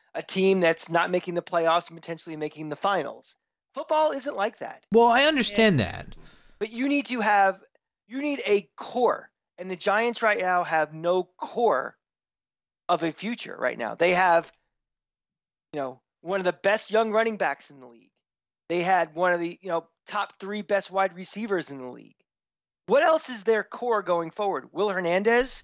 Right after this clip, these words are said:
Speaker 2: Yeah.
Speaker 1: Hey, he's pretty, pretty good. You know, a, a building block. What else?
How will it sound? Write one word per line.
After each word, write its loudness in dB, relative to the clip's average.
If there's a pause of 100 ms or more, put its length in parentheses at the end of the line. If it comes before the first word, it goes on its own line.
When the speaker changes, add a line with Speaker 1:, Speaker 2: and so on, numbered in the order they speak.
(160)
Speaker 2:
Yeah. -8
Speaker 1:
Hey, -6
he's -4
pretty, -2
pretty -2
good. 2 (680)
You -14
know, 0
a, -2 (120)
a -8
building -4
block. -6 (1500)
What 4
else? -2